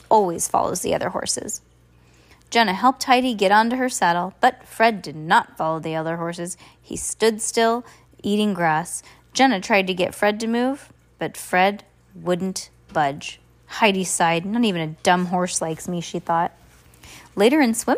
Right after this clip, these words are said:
class, everyone had to pick a buddy. "Want to be buddies?" asked Lucy. "Sure," said Heidi. First, the girls had to take a swim test.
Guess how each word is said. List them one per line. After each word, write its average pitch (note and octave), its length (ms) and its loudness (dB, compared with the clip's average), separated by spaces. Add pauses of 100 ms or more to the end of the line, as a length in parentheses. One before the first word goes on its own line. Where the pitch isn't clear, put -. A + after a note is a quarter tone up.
class, - 380 -2 (100)
everyone B3 360 2
had - 180 -6
to - 60 -8
pick - 260 -4
a D#4 40 2
buddy. F3 360 2 (480)
"Want A3 120 2
to A#3+ 40 0
be B3 100 0
buddies?" F#3+ 400 0
asked C#4+ 260 2
Lucy. D4 400 -2 (120)
"Sure," A#4+ 400 2
said G#3 220 0
Heidi. G#3 440 -2 (420)
First, - 360 2
the G#3+ 80 -2
girls A3 340 2
had - 140 -6
to - 80 -14
take C4+ 280 -2
a D4 60 -4
swim E3 300 -4
test. - 440 -6